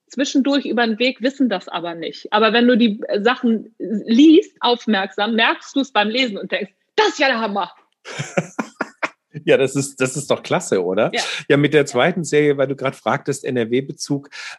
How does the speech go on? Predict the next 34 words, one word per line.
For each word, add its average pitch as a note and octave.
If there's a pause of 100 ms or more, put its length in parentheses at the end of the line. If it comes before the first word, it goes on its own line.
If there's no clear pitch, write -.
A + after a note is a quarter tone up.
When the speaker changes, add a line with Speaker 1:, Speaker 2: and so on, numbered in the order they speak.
Speaker 2:
Ähm, B2+
ich -
lebe B2
ja G#2+
in G2+
Köln, A#2+
dadurch A2+
ist -
es -
natürlich A#2+
schön, C3
wenn A#2+
man A2+
den, A2
äh, G#2
den G#2+
Location-Bezug A2+
vor G2+
Ort G2+
hat. B2+ (260)
Speaker 1:
Mhm. G#3
Speaker 2:
Aber B2
tatsächlich C3+
will C3+
ich C3+
mit B2
der B2+
Serie, A#2+
äh, A2+
mal A2+
so A#2+
ein G#2+
bisschen G#2
weiter, G#2